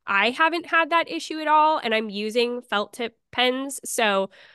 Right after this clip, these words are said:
with the Sharpie and the Papermate, I haven't had any issue of it, like, you know, like, fuzzing out,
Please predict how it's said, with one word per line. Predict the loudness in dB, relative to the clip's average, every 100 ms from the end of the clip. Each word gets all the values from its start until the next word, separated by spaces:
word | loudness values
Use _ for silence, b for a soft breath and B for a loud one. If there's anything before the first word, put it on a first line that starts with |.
| B -2
with | 0
the | 0
Sharpie | 2 2 2 0 0
and | -2
the |
Papermate, | -2 -2 -2 0 2 0 0
I | -4
haven't | -2 -2 -4
had | -4 -2
any | -2 -4 -4
issue | -6 -4 -2 -2
of | -2 -4
it, | -2 -2 -2
like, | -4 -4 -6 -20 b b b b
you | 0
know, | 2 2
like, | -2
fuzzing | -4 0 2 2 0 -2 -6 _ -2
out, | 0 -2 -4 -12